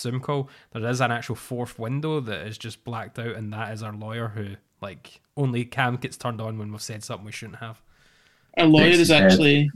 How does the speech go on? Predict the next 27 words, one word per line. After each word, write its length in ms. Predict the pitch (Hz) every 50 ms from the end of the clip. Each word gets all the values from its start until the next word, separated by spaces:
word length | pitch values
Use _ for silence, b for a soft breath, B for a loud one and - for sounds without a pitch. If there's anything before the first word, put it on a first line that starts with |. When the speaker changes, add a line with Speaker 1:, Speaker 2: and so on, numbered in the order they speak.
| -
Speaker 2:
uh, 520 | - - 147 143 139 147 143 - _ - 156
Ivano 440 | 160 151 147 143 156 160 156 156 143
Bonetti, 520 | 151 139 131 143 147 143 143 - 175 160 - _ _ _ _ -
Speaker 1:
<laughs> 300 | 139 - - - - -
Speaker 2:
the 60 | - 147
former 360 | - 151 147 147 147 143 143
Dundee, 640 | 143 - 143 143 147 143 143 139 147 147 151 156 151 147 143 143 147
uh, 40 | 156 -
or 140 | - 180 190
no, 120 | 208 202
no, 200 | 185 175 156 - -
what, 160 | 165 180 - -
he 140 | 160 165 185
was 140 | 185 185 165
the 80 | 156
manager. 380 | 131 123 131 151 165 170 180 170
Who 180 | 165 165 170
was 200 | 175 190 196 -
Speaker 1:
Yeah. 80 | - 170
Speaker 2:
the 60 | 151
Dundee 440 | 151 139 151 151 147 143 135 - -
owner 300 | - 107 127 147 156 160
that 100 | 156 -
was 120 | - 151 -
Saddam 360 | - - 135 127 120 131 156
Hussein's 440 | 156 151 151 - 135 135 143 139 -
lawyer? 320 | 127 123 135 156 160 151